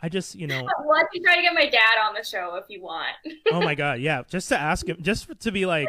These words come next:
Speaker 1: "Please tell me what happened that night." Like, my, uh, and, and I, I feel no guilt in telling this story any, anymore 'cause, uh, when I was younger, I was, I mean, I'm not snitching. It, we were, we were kids and it, we weren't the ones who did it, but one of my buddies from school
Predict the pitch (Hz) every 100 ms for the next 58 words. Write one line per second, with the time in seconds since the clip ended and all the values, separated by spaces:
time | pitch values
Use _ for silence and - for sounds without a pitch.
0 | 587 587 - _ _ - 220 247 - -
1 | 202 190 185 151 165 175 165 165 160 151
2 | 143 139 135 139 131 175 175 196 220 220
3 | 190 - 165 175 175 165 - 175 175 202
4 | 190 165 165 165 156 160 160 151 - 151
5 | 151 143 139 - 151 147 143 147 147 -
6 | 143 113 127 123 120 _ _ - 196 220
7 | 175 214 208 165 160 - 185 185 185 233
8 | 208 - 180 160 131 117 120 _ - 156
9 | - 180 175 175 156 - 180 170 - 180
10 | 180 - 151 147 _ - _ 151 190 196
11 | 185 170 165 143 160 156 135 156 165 160
12 | 175 190 170 151 165 160 - 147 - -
13 | 160 156 131